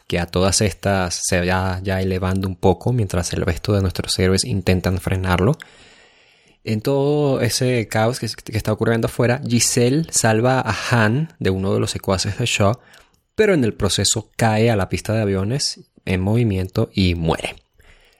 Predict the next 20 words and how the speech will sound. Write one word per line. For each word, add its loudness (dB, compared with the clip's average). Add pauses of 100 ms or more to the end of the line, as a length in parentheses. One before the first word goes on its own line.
(540)
Todos 0
van 0
bajando 0
del 0
avión, 0 (220)
pero 2
Toretto -2
se -8
queda -2
dentro 0 (440)
para 2
perseguir 0
a 2
Shaw, 2
que 0
sigue 2
ahí 2
dentro 2
con -4 (120)
los -4